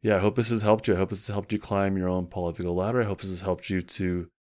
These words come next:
build some self-regulation, and I hope that my voice has been co-regulative for you as well. I'd love to know what you thought about this, this series. So feel free to email me, justin L M F T at gmail dot com.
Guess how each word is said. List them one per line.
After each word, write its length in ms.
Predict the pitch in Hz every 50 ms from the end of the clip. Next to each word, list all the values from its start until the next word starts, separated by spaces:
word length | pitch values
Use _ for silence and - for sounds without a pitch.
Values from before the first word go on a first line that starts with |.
| _ _ _ _ _ _ _ _ _ _ _ _ 107 95
build 280 | 107 110 117 113 113
some 300 | - 113 107 107 104 101
self-regulation, 760 | - - 120 117 117 127 123 117 117 117 120 117 - 135 131
and 100 | - 123
I 60 | 127 123
hope 200 | 135 143 143 139
that 100 | - -
my 160 | 120 117 110
voice 340 | 110 117 113 127 131 131 -
has 140 | 120 101
been 280 | 104 110 104 101 101 98 - _
co-regulative 960 | - - 127 131 131 123 113 101 95 92 101 95 90 95 95 92 92 - - _ _ _ _ _
for 200 | - 101 98 92
you 220 | 92 90 90 92 92
as 100 | 87 87
well. 440 | 90 95 107 107 95 90 90 - _ _ _ _ _ _ _ _ -
I'd 120 | 110 104
love 140 | 113 107 104
to 60 | 107
know 160 | 107 104 101
what 100 | 104 95
you 60 | 101
thought 180 | - - 101 98
about 220 | 95 98 92 -
this, 320 | - 95 87 - - - - - - -
this 120 | - 92
series. 460 | - - 107 95 90 90 90 87 85 - _ _ _ _ _ _ _ _ _ _ _ _ _ _ _ _ _ -
So 260 | - 98 90 90 90
feel 200 | - - 110 95
free 260 | - - 104 98 -
to 80 | - 101
email 200 | 98 98 95 92
me, 160 | 95 95 90
justin 400 | - 101 92 - - 107 101 -
L 140 | 95 95 98
M 60 | 98
F 120 | 92 - -
T 220 | - 101 - -
at 180 | 92 92 92 -
gmail 340 | - 92 92 92 87 90
dot 160 | 90 85 87 -
com. 380 | - 107 101 98 98 104 -